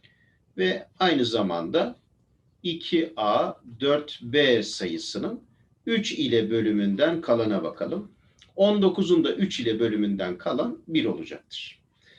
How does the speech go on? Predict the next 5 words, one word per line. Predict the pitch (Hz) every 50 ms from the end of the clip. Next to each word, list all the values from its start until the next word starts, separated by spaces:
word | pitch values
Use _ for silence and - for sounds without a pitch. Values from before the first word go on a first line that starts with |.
| _ _ _ _ _ _ _
Onu | - - 127 - -
da | 147 160 147
böyle | 127 117 - -
yazalım. | - - - - - - - _ _ _ _ _ _ _ _ _ _ _ _ _ _ _ _ _ _ _ _ _ _ _ _ _ _ _ _ _ _ _ _ _ _ _ _ _ _ _ _ _ _ _ _ _ _ _ _ _
Peki. | - 113 120 117 117 - - - - - - -